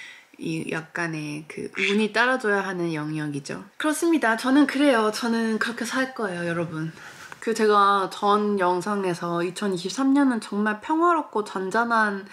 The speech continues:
해였다고 말씀을 드렸잖아요. 정말 그랬거든요. 이천이십삼 년은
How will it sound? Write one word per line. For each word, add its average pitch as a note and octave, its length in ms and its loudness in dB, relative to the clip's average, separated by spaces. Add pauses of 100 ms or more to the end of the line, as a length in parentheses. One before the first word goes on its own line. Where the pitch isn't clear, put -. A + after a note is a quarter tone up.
(680)
해였다고 F3+ 1040 -2 (300)
말씀을 F3 500 -4
드렸잖아요. E3+ 1000 -6
정말 A3+ 260 0
그랬거든요. G3 720 -4 (140)
이천이십삼 G3+ 840 -6
년은 F#3+ 520 -4